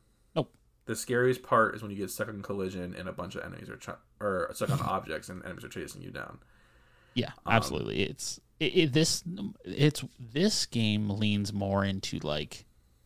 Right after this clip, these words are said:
Speaker 1: the campier side than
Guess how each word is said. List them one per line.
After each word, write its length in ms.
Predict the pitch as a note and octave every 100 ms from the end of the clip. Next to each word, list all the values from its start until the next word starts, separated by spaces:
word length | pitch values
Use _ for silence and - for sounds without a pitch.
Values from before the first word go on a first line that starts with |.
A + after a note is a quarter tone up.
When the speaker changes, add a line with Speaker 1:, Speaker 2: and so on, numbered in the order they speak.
| _ _ _ _ _ _ -
Speaker 1:
the 60 | G#2+
campier 560 | - F2+ A2 A#2 A2
side 440 | - G#2 G#2+ A#2+ - - _ -
than 540 | A2 G#2 G#2 G#2+ A2